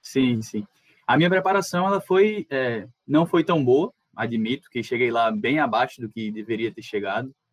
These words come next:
Não só porque não entendia o, a pre-, a parte física, a importância lá nos Estados Unidos, mas também por, por ter treinado, sim, bem básico mesmo.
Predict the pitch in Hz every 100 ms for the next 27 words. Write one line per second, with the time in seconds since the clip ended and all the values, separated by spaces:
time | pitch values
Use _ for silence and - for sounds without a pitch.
0 | _ _ _ _ _ 135 151 170 175 156
1 | 151 - 147 147 143 143 123 135 139 135
2 | 127 123 110 _ 120 123 123 127 123 -
3 | - 117 127 120 131 - - 117 120 117
4 | 117 110 - 113 117 110 117 - _ _
5 | _ _ 123 120 - 127 120 127 135 131
6 | - 131 127 120 _ _ _ _ _ _
7 | _ _ 123 117 147 151 139 - - 170
8 | 160 175 185 143 - 156 147 127 151 127
9 | 117 143 131 120 110 117 135 143